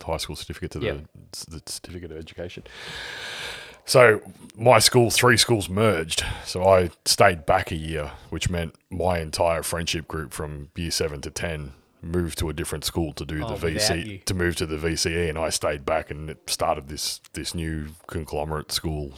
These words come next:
Speaker 1: that was Bayside in Williamstown.
Speaker 2: Yeah, right.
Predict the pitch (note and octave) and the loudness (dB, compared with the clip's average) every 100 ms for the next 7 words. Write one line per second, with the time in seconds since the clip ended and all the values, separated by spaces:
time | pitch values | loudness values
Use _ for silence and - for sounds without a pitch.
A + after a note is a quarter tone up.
0 | - D2+ D2 D2 C2+ C2+ - _ _ _ | -8 -6 -6 -8 -6 -6 -8 _ _ _
1 | - D2 C#2+ D2+ C2 C2+ _ D2 C#2 C2+ | -4 -2 -2 -6 -6 -10 _ -12 -12 -12
2 | D2+ D2+ C#2 - C#2 D#2 - - A2 G2+ | -10 -8 -8 -10 -10 -10 -12 -6 -4 -2
3 | G#2 | -4